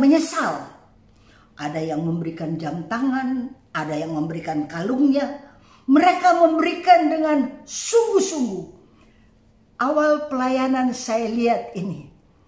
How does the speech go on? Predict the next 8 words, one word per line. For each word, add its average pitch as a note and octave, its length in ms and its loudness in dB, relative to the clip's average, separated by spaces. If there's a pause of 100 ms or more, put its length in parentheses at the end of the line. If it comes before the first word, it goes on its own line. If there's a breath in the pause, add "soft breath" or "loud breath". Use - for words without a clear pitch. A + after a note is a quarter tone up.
(400 soft breath)
Bagaimana C#4 1080 4
orang C4 400 0
ketika E4 1000 0
di-, - 360 -10
ditantang D4 840 0
untuk A#3+ 240 0
memberi C4 320 2
persembahan. A3+ 720 -6